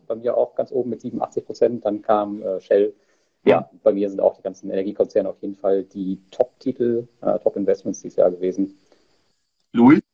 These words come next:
Speaker 2: jetzt weg von den Optionen, hast du bei deinen Werten, ich meine, Dividendentitel, da passen die wahrscheinlich auch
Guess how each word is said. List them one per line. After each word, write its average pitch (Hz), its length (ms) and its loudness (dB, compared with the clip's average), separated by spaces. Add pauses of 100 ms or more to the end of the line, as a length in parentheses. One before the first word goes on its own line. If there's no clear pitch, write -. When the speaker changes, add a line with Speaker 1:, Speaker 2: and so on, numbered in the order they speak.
(440)
Speaker 2:
jetzt - 400 -6
weg 151 160 0
von 156 160 0
den 139 100 6
Optionen, 156 560 4
hast 156 180 2
du 147 140 -2 (240)
bei 139 120 4
deinen 139 260 2
Werten, 180 400 0
ich 147 60 -10
meine, 135 160 -6
Dividendentitel, 214 1000 0 (640)
da 135 80 4
passen 165 320 0
die 165 60 -6
wahrscheinlich 151 280 0
auch 139 300 0